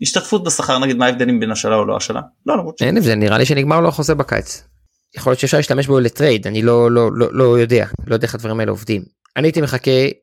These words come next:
Speaker 2: לקיץ בעמדת החלוץ, כי לדעתי פרנזי פיירו לא יישאר פה בקיץ, ולדעתי ניקיטה רוקאביצה יהיה פינישד, ואז אנחנו נצטרך להביא לפחות חלוץ אחד בקיץ.
Speaker 1: אוקיי, אבל בוא נס-, נשים רגע את הדברים. אגב, אני רוצה לשמוע את, אה,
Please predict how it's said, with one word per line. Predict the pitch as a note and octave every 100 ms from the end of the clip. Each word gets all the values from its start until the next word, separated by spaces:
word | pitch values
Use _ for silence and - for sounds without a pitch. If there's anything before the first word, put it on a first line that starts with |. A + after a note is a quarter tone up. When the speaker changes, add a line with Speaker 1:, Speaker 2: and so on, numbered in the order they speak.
| _ _ -
Speaker 2:
לקיץ | A#2 - C3 B2 -
בעמדת | A#2 A2+ A#2+
החלוץ, | A2+ A2 A#2 C#3 -
כי | - -
לדעתי | A2 A2 G#2 A#2+ A2+
פרנזי | - A2 G#2+
פיירו | - G#2+ G#2
לא | G2+ A2
יישאר | A2+ A#2 A2 B2 -
פה | C3
בקיץ, | A#2+ C3 C3 E3+ - -
ולדעתי | A2 A2+ A2 A#2+
ניקיטה | A2+ G2+ G2+
רוקאביצה | G#2+ G#2 G#2+ G#2+ G#2+
יהיה | G#2+ G#2+
פינישד, | G#2 - B2+ C3 E3 E3 E3 _ - _ _ -
ואז | A#2 A2+
אנחנו | A2
נצטרך | G2+ - G#2+
להביא | A2+ G#2 G#2+ A2 -
לפחות | A#2 - - G#2
חלוץ | - - -
אחד | - - _ _ _ _ _ _ -
בקיץ. | C3 - A2 - - _ -
Speaker 1:
אוקיי, | D3 - A2 A#2 - B2
אבל | A#2+
בוא | G2+ C3+
נס-, | C3+ -
נשים | B2+ A2 A#2+
רגע | A#2 G#2+
את | -
הדברים. | A2+ A#2+ -
אגב, | B2+ A#2+
אני | A#2
רוצה | B2
לשמוע | B2 - A#2+
את, | A#2
אה, | A2